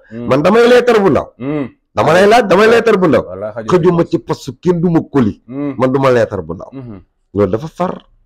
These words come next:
Speaker 1: Retour yi nga ci am lan la? Demoo après ci xew wala ci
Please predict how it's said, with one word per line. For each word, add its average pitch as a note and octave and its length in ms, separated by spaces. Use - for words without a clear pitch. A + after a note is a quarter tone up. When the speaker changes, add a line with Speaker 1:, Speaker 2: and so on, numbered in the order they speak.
Speaker 1:
Retour E3+ 300
yi A#2 100
nga A2+ 80
ci A2 80
am F2 160
lan G2+ 160
la? E2+ 100
Demoo B2 320
après A2 300
ci G#2 80
xew G#2+ 360
wala F#2+ 220
ci F#2 320